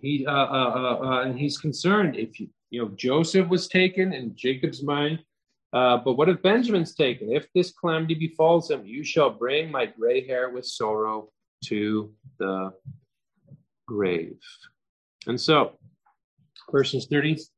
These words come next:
through thirty-four, Judah then takes the place of his brother, or offers to take the place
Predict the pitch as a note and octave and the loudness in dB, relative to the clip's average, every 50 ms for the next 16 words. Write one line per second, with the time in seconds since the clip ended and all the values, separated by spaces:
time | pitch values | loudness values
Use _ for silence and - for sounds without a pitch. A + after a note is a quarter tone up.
0 | _ - C3+ B2+ C3 C3+ C3 C3+ D3 D3+ - - G#2+ G2+ G2+ G2+ G#2 - - - | _ -10 -8 -6 -4 -4 -2 0 -2 -2 -4 -4 -6 -4 -4 -6 -8 -10 -14 -18
1 | _ _ _ _ _ _ _ _ - - C#3 D3 D3+ D3 C#3 D3 C#3 C3+ C3 B2 | _ _ _ _ _ _ _ _ -6 -2 0 0 0 0 -2 -2 -2 -2 -2 -4
2 | - - C3+ C3+ C#3 C3+ - - - C#3+ C3+ - - C3+ B2+ B2 A#2+ A#2+ - - | -6 -4 -2 -2 -2 -2 -4 -8 -6 -6 -6 -4 -4 -2 -2 0 0 -2 -4 -6
3 | - - - _ _ _ _ - G2+ A2 A2+ G#2+ - - G#2 F#2+ F#2 - - - | -12 -16 -20 _ _ _ _ -10 -8 -8 -8 -8 -8 -8 -8 -6 -8 -8 -12 -16
4 | _ _ _ _ _ _ _ _ - - - - C#3 C#3+ D3+ D3 D#3 D3+ - - | _ _ _ _ _ _ _ _ -20 -18 -8 -4 0 2 4 6 4 4 2 0
5 | A#2+ A2 - - - A2+ - B2 G#2+ G#2 - - - - A#2+ A#2+ A#2 A2+ A2+ - | -4 -4 -4 -8 -12 -8 -6 -6 -6 -6 -8 -12 -10 -6 -4 -4 -2 -4 -4 -6
6 | - - | -10 -12